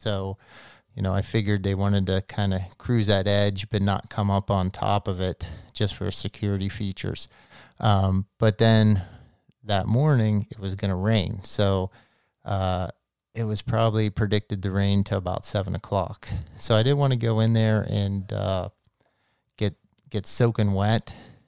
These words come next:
as I got set up. So my game plan was, if I was gonna sit all day,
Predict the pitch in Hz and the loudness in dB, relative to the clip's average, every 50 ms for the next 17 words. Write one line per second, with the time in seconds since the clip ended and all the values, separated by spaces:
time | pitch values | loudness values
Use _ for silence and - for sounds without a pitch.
0 | _ - 107 101 - 98 98 92 101 95 - - - - 101 98 98 98 117 120 | _ -6 -6 -4 -2 -2 -2 0 0 -2 -2 -2 -4 -4 -4 0 2 0 0 0
1 | - - - - - 113 104 98 98 95 92 90 90 - - 101 101 92 101 101 | -2 -6 -8 -6 -2 0 0 0 0 -2 -4 -6 -10 -6 -4 -4 -4 -2 0 0
2 | 104 101 98 - 104 101 101 98 98 98 95 98 92 - 107 104 107 107 110 107 | 0 0 0 0 0 2 2 2 0 0 -2 -4 -2 0 0 0 2 2 0 0
3 | 101 98 - - 107 98 98 98 101 92 98 98 95 92 92 90 98 | 0 0 -2 -2 -2 -2 -2 -2 -2 -2 -2 -2 0 0 -2 -4 -6